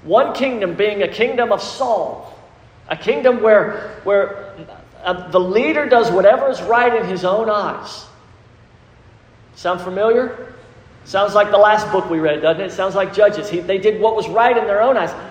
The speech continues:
Sounds a little bit like what we do today in our culture. We do what's right in our own eyes. Versus a servant of God who does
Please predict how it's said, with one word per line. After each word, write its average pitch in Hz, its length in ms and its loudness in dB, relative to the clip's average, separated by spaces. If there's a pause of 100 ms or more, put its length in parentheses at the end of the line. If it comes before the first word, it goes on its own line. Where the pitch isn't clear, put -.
Sounds 233 420 -6
a 220 40 -2
little 254 280 0
bit 214 220 -2
like 180 260 -6
what 180 160 -8
we 208 140 -8
do 214 160 -10
today 185 720 -6
in 156 100 -10
our 190 140 -2
culture. - 540 -6 (600)
We 170 140 -8
do 196 200 0
what's 175 260 0
right 175 260 -2
in 175 80 -2
our 170 160 2
own 190 180 2
eyes. 143 180 -2 (260)
Versus 226 680 2 (500)
a 170 80 0
servant 269 600 2
of - 140 -6
God 151 640 0
who 190 120 -4
does 185 540 0